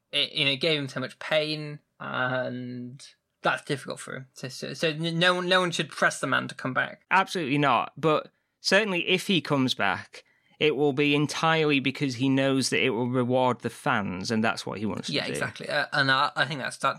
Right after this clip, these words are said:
Speaker 2: But let's not forget, he did speak to Stephen Moffat about Day of the Doctor.
Speaker 1: Yeah, I, I, I, I, I got the impression it sort of, in the end, didn't pan out, but it wasn't 'cause of necessarily. So, so, so it's well known that there's this, there were, I think, two people, one of whom is not involved in the show anymore, so we won't talk about him, but one of whom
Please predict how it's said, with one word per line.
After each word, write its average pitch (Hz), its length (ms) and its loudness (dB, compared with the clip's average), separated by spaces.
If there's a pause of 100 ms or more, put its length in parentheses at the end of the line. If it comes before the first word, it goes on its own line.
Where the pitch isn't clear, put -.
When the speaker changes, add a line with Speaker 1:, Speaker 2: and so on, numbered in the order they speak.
(160)
Speaker 2:
But 185 180 2
let's 226 180 4
not 247 160 2
forget, 226 260 2
he 180 160 0
did 214 200 2
speak 254 380 0
to 190 100 0
Stephen 160 360 2
Moffat 156 380 2
about 123 240 0
Day 139 120 2
of 131 100 -2
the 143 60 -8
Doctor. 127 580 -4 (200)
Speaker 1:
Yeah, 170 480 4
I, 147 140 4
I, 151 160 4
I, 160 280 4 (180)
I, 175 120 -2 (140)
I 170 40 4
got 175 180 -4
the 175 40 -6
impression 160 380 -2
it 143 80 -8
sort 156 120 -6
of, 135 240 -10 (140)
in 151 140 -2
the 151 80 2
end, 147 160 2
didn't 139 220 -4
pan 143 160 2
out, 131 220 2
but 143 100 -8
it 143 100 -4
wasn't 151 260 -4
'cause 135 100 -6
of 131 200 -2
necessarily. 143 420 0
So, 185 220 2
so, 180 240 2
so 185 120 0
it's 180 140 0
well 196 140 4
known 180 140 0
that 156 120 2
there's 143 220 2
this, 151 160 -6
there 180 200 0
were, 165 60 4
I 165 340 2
think, 175 160 0
two 190 220 0
people, 185 380 0
one 196 120 4
of 180 120 2
whom 175 100 0
is 160 60 -2
not 160 160 4
involved 147 260 2
in 135 60 -10
the 135 80 -4
show 151 140 4
anymore, 135 260 0
so 139 100 -2
we 135 80 2
won't 135 160 0
talk 131 200 -4
about 135 240 0
him, 139 100 -8
but 147 80 0
one 151 140 2
of 135 80 -8
whom 143 240 -2